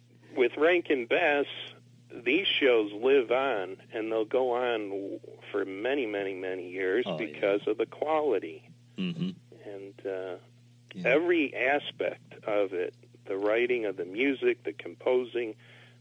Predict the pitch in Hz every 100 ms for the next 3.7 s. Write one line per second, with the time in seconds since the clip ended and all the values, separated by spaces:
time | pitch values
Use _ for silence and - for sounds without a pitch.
0 | - 85 85 110 127 - 123 120 - 110
1 | 104 - 165 143 117 - - 90 - -
2 | - 104 - - 120 117 113 - 104 104
3 | 107 110 - 104 104 92 82